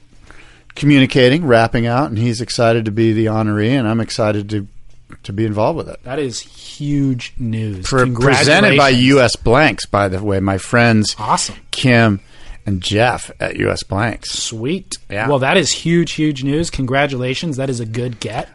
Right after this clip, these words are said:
Speaker 1: Yeah, Jerry Lopez.
Speaker 2: He's gonna take a break from doing headstands to come down and entertain us. And he's a yoga guy, right?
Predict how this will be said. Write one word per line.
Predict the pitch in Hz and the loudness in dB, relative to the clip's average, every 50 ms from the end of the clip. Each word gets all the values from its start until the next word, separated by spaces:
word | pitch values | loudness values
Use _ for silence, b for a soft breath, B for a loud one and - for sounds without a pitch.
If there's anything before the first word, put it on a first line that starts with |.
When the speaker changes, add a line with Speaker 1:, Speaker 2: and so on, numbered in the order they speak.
| _ _ | _ _
Speaker 1:
Yeah, | - 107 139 170 135 - - - - - - | -2 0 2 2 0 -2 -6 -12 -20 -18 -10
Jerry | - 120 120 131 139 | -4 0 2 4 4
Lopez. | 127 117 117 131 - - - 87 76 73 - - - - - - | 6 4 4 6 6 4 4 4 0 -4 -6 -8 -8 -10 -14 -18
Speaker 2:
He's | - - | -18 -10
gonna | - 170 160 147 | -6 -6 -6 -6
take | - - 151 147 151 | -4 -4 -2 -2 -2
a | 147 | -2
break | 127 143 143 151 156 - - | 0 0 2 2 0 0 -4
from | - 147 139 | -4 -2 0
doing | 143 143 135 120 | 0 0 0 -2
headstands | - 135 135 135 - - 165 156 151 151 160 170 - - | -4 -6 -6 -6 -6 -6 -6 -6 -4 -6 -6 -8 -10 -10
to | - 139 | -12 -10
come | - 147 143 143 | -10 -8 -8 -6
down | 139 135 139 143 147 151 | -6 -6 -6 -6 -6 -4
and | 147 131 123 B B B B B B - | -6 -6 -6 B B B B B B -6
entertain | 156 151 147 139 - - 151 151 151 156 | -4 -4 -4 -4 -6 -6 -6 -6 -6 -4
us. | 160 170 160 - - | -6 -6 -6 -6 -6
And | 147 131 120 b b b b b b b b b b | -6 -6 -8 b b b b b b b b b b
he's | - 190 185 | -6 -2 0
a | 180 | 2
yoga | 175 175 196 277 269 202 | 4 4 4 4 4 2
guy, | 127 123 110 104 104 | 0 -2 -6 -10 -10
right? | 104 110 131 185 240 262 | -10 -8 -6 -6 -6 -6